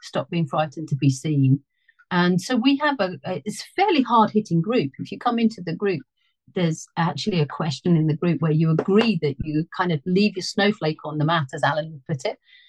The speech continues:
And so we do a lot of quite hard-hitting work in there. And we have some pretty remarkable students like Mary Greensmith,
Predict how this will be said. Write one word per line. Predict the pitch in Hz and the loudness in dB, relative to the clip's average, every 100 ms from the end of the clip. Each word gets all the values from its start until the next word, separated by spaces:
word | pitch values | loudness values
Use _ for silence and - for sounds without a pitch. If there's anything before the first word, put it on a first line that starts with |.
| _ - | _ -2
And | 220 208 | 4 4
so | - 202 190 185 180 | 4 4 2 0 -2
we | 202 | -2
do | 247 226 | 2 2
a | |
lot | 202 196 | 2 -2
of | 185 - | -4 -8
quite | - 170 | -2 -2
hard-hitting | - 196 185 185 196 170 180 | 0 2 2 2 -4 -2 0
work | 180 190 180 | 0 0 0
in | 170 | 0
there. | 151 143 - | 0 -2 -2
And | 180 | 0
we | 190 | 2
have | 196 240 262 | 2 2 0
some | - 196 170 143 _ - | 0 -2 -2 -4 _ 0
pretty | 226 214 196 | 2 2 2
remarkable | 165 175 160 - 139 | 2 4 2 0 -4
students | - 277 254 139 - | -2 -2 0 -2 -2
like | 170 165 | -4 0
Mary | 151 147 165 | 0 2 0
Greensmith, | 208 247 277 - 151 | 0 0 0 0 -8